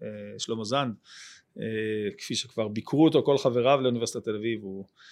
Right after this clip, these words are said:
מופרך מכל זווית, כל היסטוריון מתחיל, עם, מכיר את תולדות העם היהודי, גם בגלות, את כל החיבורים ו-, ועד ארבע ארצות, והשאלות מתימן לרמב"ם, ו-,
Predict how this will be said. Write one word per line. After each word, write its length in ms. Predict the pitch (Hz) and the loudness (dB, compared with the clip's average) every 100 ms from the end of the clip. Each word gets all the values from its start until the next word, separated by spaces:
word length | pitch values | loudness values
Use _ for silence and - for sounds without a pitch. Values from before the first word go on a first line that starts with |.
| - _ | -20 _
מופרך 400 | 98 - 123 143 | -10 0 2 2
מכל 280 | 117 147 147 | 2 4 6
זווית, 440 | 127 113 160 151 | 6 8 8 6
כל 200 | 151 127 | 4 0
היסטוריון 420 | 123 - 113 120 113 | 0 -2 0 0 0
מתחיל, 400 | 101 135 131 110 | -2 -2 0 0
עם, 160 | 104 - - 104 - | -4 -10 -16 -14 -12
מכיר 360 | 117 - - 147 | -14 0 4 4
את 100 | 139 | 4
תולדות 340 | 127 117 139 | 2 4 4
העם 180 | 123 131 | 4 4
היהודי, 320 | 123 113 131 | 2 0 0
גם 260 | 117 143 160 | 2 4 4
בגלות, 640 | 143 127 139 135 123 - 101 | 6 6 4 2 -2 -8 -18
את 80 | - | -6
כל 400 | - 160 175 160 | 4 6 6 6
החיבורים 800 | 156 - 160 147 131 151 156 139 | 4 2 0 0 2 2 2 -2
ו-, 260 | 147 143 | -2 2
ועד 220 | 131 135 | 2 2
ארבע 180 | 135 131 | 0 -2
ארצות, 520 | 135 139 - 123 131 | -2 -4 -2 -4 -4
והשאלות 760 | 131 131 139 135 127 131 139 139 | -6 -6 -4 0 0 2 0 0
מתימן 520 | 143 139 131 127 139 | -4 -4 -2 -2 0
לרמב"ם, 520 | 131 135 131 139 139 | 0 0 -2 -4 -6
ו-, 60 | 131 | -6